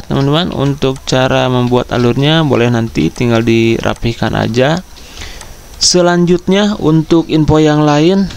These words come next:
di bagian bawah di sini ada syarat pendaftaran. Oke, syarat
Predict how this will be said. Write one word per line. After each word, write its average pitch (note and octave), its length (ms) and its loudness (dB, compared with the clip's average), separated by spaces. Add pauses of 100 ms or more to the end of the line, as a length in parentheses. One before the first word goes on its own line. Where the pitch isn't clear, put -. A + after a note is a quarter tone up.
di C#3 400 4
bagian C3 480 2
bawah B2+ 400 2
di C3+ 160 -2
sini B2 320 0
ada C3 800 0 (240)
syarat A#2 400 -2
pendaftaran. A#2+ 880 0 (1200)
Oke, D3+ 480 0 (800)
syarat A2+ 320 0